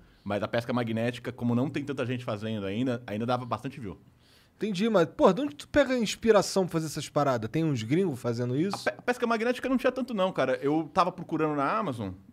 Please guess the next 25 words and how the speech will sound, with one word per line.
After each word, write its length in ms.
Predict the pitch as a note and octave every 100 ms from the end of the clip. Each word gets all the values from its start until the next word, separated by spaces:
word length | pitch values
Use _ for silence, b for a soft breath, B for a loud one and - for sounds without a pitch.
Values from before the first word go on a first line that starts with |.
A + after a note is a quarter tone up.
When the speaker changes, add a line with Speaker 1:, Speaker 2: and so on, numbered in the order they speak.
| _
Speaker 1:
é, 340 | A#2 A2+ A2+ G#2+
coisa 240 | - D#3+ E3+
pra 100 | E3+
comprar. 460 | F3+ D3 C#3+ C3 A#2+
E 80 |
aí 180 | B2 D3
tem 160 | D3 G3
uns, 280 | G3 A#2+ -
aqueles 280 | C#3+ B2 G#2
Monster 300 | C#3 G2+ A2+
Magnets, 360 | C3 B2+ A#2
aqueles 400 | A2 B2+ A2+ - -
imãs 260 | E3 D3
gigantes, 460 | A#2 A2 F3 D3+ - b b -
que 80 |
é 20 | C3
uma 100 | C#3
coisa 180 | E3
que 80 | D#3+
eu 40 | F3
sempre 220 | A3 -
trago 180 | G#3 F3+
no 40 |
meu 100 | F3+
canal. 380 | F#3 D#3 B2+